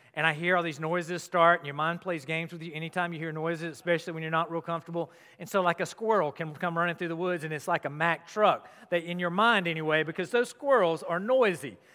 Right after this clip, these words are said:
I mean, they're more noisy than a twelve-point buck coming through the woods. And, and I'm, I'm hearing stuff all around. And about that time, I see movement out of my right eye, and it's back over here where this trail comes out. I've kind of adjusted my chair a little bit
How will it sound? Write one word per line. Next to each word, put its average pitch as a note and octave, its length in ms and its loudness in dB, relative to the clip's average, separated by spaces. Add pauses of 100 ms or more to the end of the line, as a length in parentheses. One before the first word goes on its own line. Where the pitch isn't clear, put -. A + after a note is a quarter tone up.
(140)
I G3 80 -4
mean, G#3 140 0
they're C#4 120 4
more A3+ 240 2
noisy F#3+ 460 -2
than D#3+ 160 -2
a D#3 60 -4
twelve-point F#3+ 540 -4
buck G#3 520 4
coming G#3 180 4
through G3 140 -2
the E3 80 -4
woods. F#3+ 340 2
And, D3 100 -8 (300)
and G3 220 2 (260)
I'm, G#3 240 2
I'm F#3 120 -2
hearing A3+ 320 0
stuff F3+ 340 0
all F#3 180 2
around. F3+ 400 2 (320)
And F#3 100 -4
about G#3+ 280 8
that C4 160 0
time, G3+ 260 2
I F3+ 80 2
see A#3 220 -2
movement G#3+ 540 -2
out F3+ 180 4
of F3+ 80 -2
my F3 160 2
right G3 400 6 (100)
eye, E3 520 4 (280)
and F#3 160 -2
it's C#3+ 120 -8
back G3+ 420 6
over G#3 240 0
here F#3+ 180 0
where F#3 160 0
this F3 200 -4
trail A#3 360 2
comes E3+ 320 -4
out. E3 240 6
I've G#3+ 200 2
kind C4+ 180 -2
of G3 80 -4
adjusted G3+ 480 2
my F#3 160 0
chair G#3 280 -2
a - 20 0
little A3 240 0
bit E3 280 2